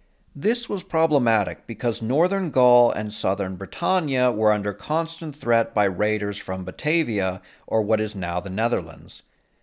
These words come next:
The Saxon and Frankish pirates had swift ships which could evade and outmaneuver Roman ships. In response, Maximian hired a Gaul named Carausius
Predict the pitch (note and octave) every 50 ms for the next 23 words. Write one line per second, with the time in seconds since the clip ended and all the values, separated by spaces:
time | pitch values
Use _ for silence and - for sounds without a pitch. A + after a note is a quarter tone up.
0 | _ _ _ _ _ _ A#2 A2 - - D#3 D3+ D3 D#3 D#3 - - F#3+ F3+ F3+
1 | - - B2 A2+ - - - B2+ B2+ B2 B2 - A2+ G2 - - - - E3+ F3
2 | E3 D#3 C#3 C3 B2+ - - - A2 G2+ F#2+ - - - - C3+ D#3 E3+ E3+ E3+
3 | - - - - - A#2 F#2+ - - - - - - A2 A2 - - - A#2+ A2+
4 | G#2+ F#2+ G2 A#2+ B2+ C3 C3+ C#3+ C#3 C3 G#2+ F#2+ - G2+ G#2+ G#2+ - G2+ G#2 G2+
5 | A#2 D3 E3+ F3 C#3+ C3 B2 A#2+ A2+ G2+ A#2+ B2+ C3+ C3 B2 G#2 G2 F#2+ - -
6 | D2 B1+ - - - - - - _ _ _ _ _ _ _ _ _ _ _ _
7 | _ B2+ A#2 G#2+ G#2 G2 - - - F3 F3 F3 F3 F3 F3 F3 - - - -
8 | _ _ _ _ _ _ A2+ A2+ A2 - - - F3+ F3 F3+ F3 F3 E3 C#3+ B2+
9 | C3 C3 C3 B2+ B2+ B2 A2+ G2 - B2 A#2 A#2+ A#2+ B2 B2+ B2+ A#2 G2 G#2+ G#2+
10 | G#2+ G#2 G2+ F#2+ - - - - A2+ B2+ C3+ C#3+ D3 C#3 - - G#2 G2 F#2+ G2
11 | G2+ - -